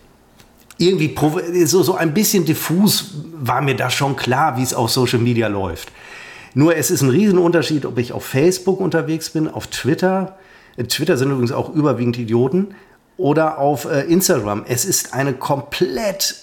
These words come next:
andere Welt und es ist so eine, so ein, vor allen Dingen, äh, wer, also wer Facebook inhaltslos findet und Instagram inhaltslos,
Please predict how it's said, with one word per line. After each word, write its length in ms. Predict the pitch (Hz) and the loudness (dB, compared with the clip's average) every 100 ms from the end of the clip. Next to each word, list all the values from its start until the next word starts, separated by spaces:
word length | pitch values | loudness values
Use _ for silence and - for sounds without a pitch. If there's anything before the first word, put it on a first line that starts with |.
| - | -6
andere 680 | - 170 180 156 165 127 120 | -4 0 0 0 0 0 -4
Welt 320 | 151 170 120 | 0 0 0
und 180 | 143 143 | -6 -6
es 160 | 127 | -6
ist 260 | - 135 - | -4 -4 0
so 280 | 160 220 - | 0 0 -4
eine, 440 | 160 170 170 156 - - _ _ _ | -2 2 2 0 -8 -20 _ _ _
so 340 | - 120 214 - | -4 -2 -2 -2
ein, 300 | 160 190 180 | -4 -2 -2
vor 200 | 175 156 | -2 0
allen 120 | 170 | 4
Dingen, 220 | 185 165 | 4 2
äh, 120 | 143 127 | -4 0
wer, 160 | 147 135 117 - - - | 0 0 -8 -14 -20 -8
also 260 | 123 123 | -4 0
wer 120 | 123 | 0
Facebook 500 | 123 151 202 - 180 | 0 2 2 2 0
inhaltslos 560 | 175 160 156 147 139 139 | 2 0 0 0 -2 -2
findet 340 | - 139 131 | -2 0 0
und 140 | 117 113 | 0 0
Instagram 560 | 208 - 165 139 135 | 0 2 2 2 0
inhaltslos, 760 | - 151 143 - 139 147 147 - | 0 0 0 -2 -4 -4 -4 -8